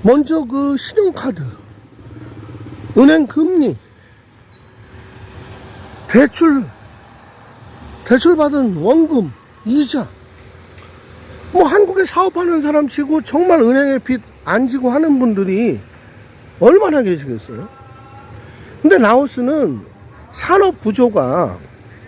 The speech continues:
이 차 산업, 삼 차 산업, 사 차 산업, 그런 것들이 발달하지 않기 때문에, 발달하여 있지 않기 때문에 뭐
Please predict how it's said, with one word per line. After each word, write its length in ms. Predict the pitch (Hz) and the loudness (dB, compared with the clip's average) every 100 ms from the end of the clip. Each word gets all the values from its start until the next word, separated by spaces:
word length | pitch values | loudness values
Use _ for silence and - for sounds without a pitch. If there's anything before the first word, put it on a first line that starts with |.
| - - - - - - - - | -20 -20 -20 -20 -20 -20 -20 0
이 120 | 220 | 2
차 160 | 226 285 | 4 4
산업, 360 | 254 247 233 214 - | 2 2 0 -2 -12
삼 200 | - 285 | -6 -4
차 140 | 269 254 | -2 -2
산업, 320 | 220 214 208 - - - - - - | 0 0 -2 -10 -20 -20 -20 -20 -20
사 160 | - 233 | -12 -6
차 160 | 247 269 | -2 0
산업, 440 | 226 196 165 320 - - - - - - - - - - - - | 2 2 0 -4 -12 -20 -20 -20 -20 -20 -20 -20 -20 -20 -20 -10
그런 320 | - 262 370 | 2 6 6
것들이 640 | 349 311 - 294 285 320 311 - - | 6 0 -4 -4 -2 -2 -4 -12 -20
발달하지 960 | - 214 240 - 294 285 277 269 233 277 | -12 -8 -6 0 0 2 2 0 0 -2
않기 500 | 190 190 226 - 269 | -2 -2 -6 -6 -6
때문에, 520 | - 254 240 269 277 | -2 0 2 2 2
발달하여 580 | - 226 269 262 277 320 | 0 0 0 0 0 0
있지 200 | 277 - | 0 0
않기 300 | 254 247 - | 0 0 -6
때문에 500 | 277 254 294 349 120 - - - - - - - - - - | -2 0 2 2 0 -4 -20 -20 -20 -20 -20 -20 -20 -18 0
뭐 240 | 202 403 | 4 4